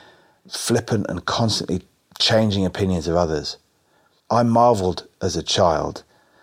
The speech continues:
and still do today, at the courage of reporters to go into war zones, lining up with the troops,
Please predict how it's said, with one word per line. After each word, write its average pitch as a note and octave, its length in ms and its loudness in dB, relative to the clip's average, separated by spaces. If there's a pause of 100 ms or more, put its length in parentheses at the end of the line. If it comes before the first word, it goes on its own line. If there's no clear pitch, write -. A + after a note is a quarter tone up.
(420)
and F2 120 -6
still B2 300 2
do G2 180 2
today, F2+ 460 2
at - 80 -10
the D#2+ 80 -4
courage G#2+ 520 0
of D#2+ 100 -4
reporters F2+ 600 -2
to - 80 -6
go F#2 180 2
into E2+ 200 -2
war F2 300 0
zones, D2+ 400 -6
lining G2 360 4
up - 120 2
with E2 120 -6
the D#2+ 80 -8
troops, - 480 0